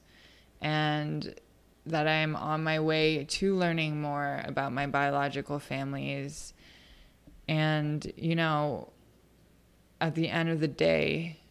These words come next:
I just keep back, coming back to the importance of honoring my own journey.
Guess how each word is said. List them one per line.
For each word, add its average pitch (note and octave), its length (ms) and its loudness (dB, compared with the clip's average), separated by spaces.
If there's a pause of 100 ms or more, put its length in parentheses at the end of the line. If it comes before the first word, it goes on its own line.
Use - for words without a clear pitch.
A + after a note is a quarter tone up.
(360)
I D#3+ 100 2
just D#3 300 0
keep D#3+ 280 -2
back, - 440 0 (160)
coming D3+ 360 -2
back - 520 -2 (2250)
to F3 120 0
the E3+ 100 6
importance D#3+ 540 -2
of D#3+ 120 -6
honoring D3 400 -4
my C#3 140 -6
own C3+ 200 -6
journey. C3+ 440 -4